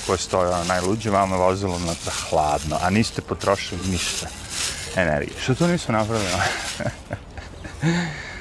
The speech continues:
E, da. Problem je u tome što ideja je cool, ali mora malo i da se računa, ono, a,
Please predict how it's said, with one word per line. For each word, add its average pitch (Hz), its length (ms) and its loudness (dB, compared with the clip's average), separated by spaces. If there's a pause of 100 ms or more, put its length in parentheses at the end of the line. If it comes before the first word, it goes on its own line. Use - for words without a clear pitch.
(480)
E, 117 600 4
da. 92 180 -4 (1300)
Problem 151 320 2
je 123 60 0
u - 20 2
tome 131 340 2
što 107 360 -2 (260)
ideja 104 380 2
je 135 140 2
cool, - 300 2 (840)
ali 85 240 6
mora 107 260 2
malo 113 280 4
i 104 40 0
da 98 100 2
se - 220 -2
računa, 98 600 2
ono, 87 200 0 (260)
a, 80 180 -4